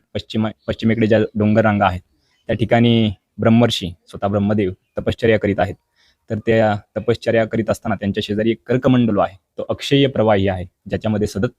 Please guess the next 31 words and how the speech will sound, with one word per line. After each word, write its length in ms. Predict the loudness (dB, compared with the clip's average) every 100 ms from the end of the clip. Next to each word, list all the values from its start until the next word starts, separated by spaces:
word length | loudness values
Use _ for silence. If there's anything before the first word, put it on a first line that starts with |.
| -2
पाणी 180 | 2 2
असतं. 260 | 0 -8 -14 _ _ _ _ _ -6
तर 60 |
त्या 140 | -2 0
कर्कमंडलमधून 800 | 2 2 4 2 2 0 0 -2
आपल्याला 260 | -4 -8 -6
पाणी 180 | -4 -4
आणावं 280 | -6 -8 -8
लागेल. 220 | -10 -16 _ _ _ _ _ _ _ -6
साहजिकच 500 | 0 2 2 0 2
हे 300 | 2 2 0 -8 _
फार 120 | 0
मोठं 240 | 2 2 2
जोखमीचं 520 | 2 4 2 0 -6 -6
आणि 120 | -2
धाडसाचं 480 | 0 0 -2 -6 -6
काम 220 | -6 -6
आहे. 160 | -8 -14 _ _ _ _ -4
तर 80 | 2
मग, 260 | 2 4
अ, 200 | 4 4 0 -6 _ _ _ _
पाच 120 | -2 0
जणांपैकी 640 | 0 0 0 -2 -2 -6 -10 _ -2
अर्जुन 260 | 2 4
पुढे 180 | 4 2
आले. 160 | 0 -2 -10 _ _ -6
अर्जुन 220 | 0 0
म्हटले 220 | 0 -2
की, 80 | -2
"मी 120 | 0
जातो 340 | 0 -2 -6